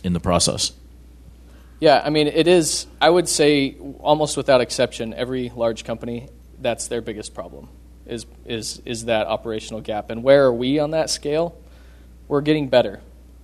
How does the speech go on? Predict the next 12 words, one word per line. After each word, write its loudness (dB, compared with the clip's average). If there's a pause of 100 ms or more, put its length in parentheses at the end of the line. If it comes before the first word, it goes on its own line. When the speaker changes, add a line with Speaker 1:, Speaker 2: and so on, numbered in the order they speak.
(240)
Speaker 2:
We, 0
uh, 4
we -8
just 0
implemented -4
a -6
new, -6 (280)
uh, -8 (480)
and -4
very 4
formalized, 0 (420)
uh, -14